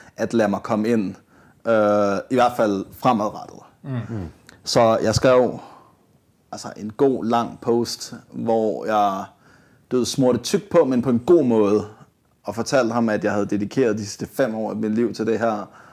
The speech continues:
Speaker 1: og at jeg var ked af, at jeg havde ligesom skrevet det på den måde. Selvom
Speaker 2: Mm.
Speaker 1: jeg oprigtigt mente, der var et problem, så skulle jeg have gjort det på en ordentlig måde.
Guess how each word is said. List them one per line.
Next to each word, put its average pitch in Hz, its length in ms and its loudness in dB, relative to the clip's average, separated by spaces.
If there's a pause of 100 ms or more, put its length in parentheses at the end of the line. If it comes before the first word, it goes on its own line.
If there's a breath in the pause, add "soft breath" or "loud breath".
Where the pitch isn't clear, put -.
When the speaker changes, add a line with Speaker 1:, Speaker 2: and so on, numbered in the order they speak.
(160 soft breath)
Speaker 1:
og 101 460 -2
at 104 120 -6
jeg 101 140 -2
var 98 80 -4
ked 117 180 -2
af, 101 60 -2
at 104 60 -2
jeg 101 100 -2
havde 95 160 -8 (340)
ligesom - 260 -6
skrevet 113 240 0
det 110 100 0
på 113 60 -4
den 113 180 0
måde. 90 320 -6 (100)
Selvom 107 300 -2
Speaker 2:
Mm. 101 140 -4
Speaker 1:
jeg 101 100 2
oprigtigt 113 420 0
mente, 110 160 2
der 104 60 -2
var 101 80 0
et 101 60 -4
problem, 107 320 -4
så - 80 -16
skulle - 160 -6
jeg 101 60 -2
have 101 100 -8
gjort 107 160 -2
det - 80 -14
på 110 100 -4
en 104 60 -6
ordentlig 95 280 -6
måde. 71 200 -8